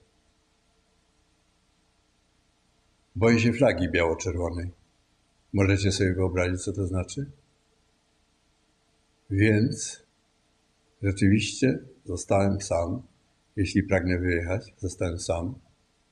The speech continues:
Nie czuję się Polakiem, tak jak Thomas Bernhard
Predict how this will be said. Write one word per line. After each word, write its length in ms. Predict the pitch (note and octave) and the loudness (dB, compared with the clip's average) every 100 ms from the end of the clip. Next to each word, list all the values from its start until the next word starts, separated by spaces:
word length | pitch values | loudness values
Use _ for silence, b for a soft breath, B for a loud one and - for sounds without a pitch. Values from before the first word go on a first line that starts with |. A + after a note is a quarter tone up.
| _ _ _ _ - | _ _ _ _ -2
Nie 120 | G2+ | 0
czuję 260 | G2+ C3 A2+ | 6 6 6
się 160 | A2 | 0
Polakiem, 560 | F#2+ F#2 E2+ D#2+ F#2+ G2 | 0 2 2 0 -4 -4
tak 140 | F2+ | -4
jak 180 | F2 - | -4 -6
Thomas 240 | F#2 E2+ E2 | -6 -6 -6
Bernhard 460 | E2 F2 D#2+ F#2+ | -6 -6 -6 -10